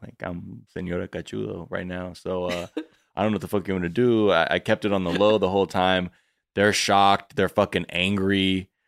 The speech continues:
Speaker 1: Um, and then she, when she talks about how they got secretly
Speaker 2: They're not
Speaker 1: married.
Speaker 2: just angry, but they clown her. They're like, "Wait a
Speaker 1: Yeah.
Speaker 2: minute, wait a minute." <laughs> My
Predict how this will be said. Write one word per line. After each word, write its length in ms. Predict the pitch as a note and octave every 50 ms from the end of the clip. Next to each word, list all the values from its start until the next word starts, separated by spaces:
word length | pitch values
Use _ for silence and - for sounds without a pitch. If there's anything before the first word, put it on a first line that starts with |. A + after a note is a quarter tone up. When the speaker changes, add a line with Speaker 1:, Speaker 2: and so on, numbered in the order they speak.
| _ _ _ _ _ -
Speaker 1:
Um, 320 | G#2 G#2 G2+ G2 G2 G2+ -
and 160 | - A2 A2+
then 160 | A#2 A#2 B2 A#2+
she, 220 | - - B2+ G#2+
when 160 | A2+ A#2 A2
she 120 | - - G#2+
talks 360 | - G#2+ G#2 A2 B2+ - -
about 180 | B2 A#2+ A2
how 140 | A2+ A#2 G#2+
they 100 | G#2 G#2
got 220 | G2+ G#2+ G2 G2+ -
secretly 320 | - A2+ G2+ A2+ B2 A2+
Speaker 2:
They're 60 | - -
not 160 | - - F#2+
Speaker 1:
married. 100 | - - -
Speaker 2:
just 80 | - -
angry, 360 | F#3+ G#3+ B3 C#4 C4+ B3+ A3
but 180 | F#3+ G#3 G3+ G#3
they 120 | G#3 F#3+
clown 540 | G3 - - - C#3+ C3 F3 G#3 A#3 A#3 G3+
her. 360 | E3+ D3+ C#3 C#3 D#3 G#3+ _ _ _ _ _ -
They're 140 | G#3 A3
like, 340 | A3 A3 G#3 G3 F#3+ F#3 -
"Wait 200 | F#3+ G#3 A3+ A3+
a 40 | -
Speaker 1:
Yeah. 200 | A#2 G2 E2+ -
Speaker 2:
minute, 200 | D3 D3 C#3+ -
wait 220 | D#3 F#3 G3 G3+ G3+
a 80 | G3
minute." 460 | F3 F3 D#3+ D3+ C#3+ D3 C3 - - - - - - - - -
<laughs> 1600 | C4 - - - - F4+ - - - - E4+ E4 - - E4+ F4 - - - - - - - - - A#4+ D4+ D4+ _ _ _ _
My 200 | D#4+ E4 E4 E4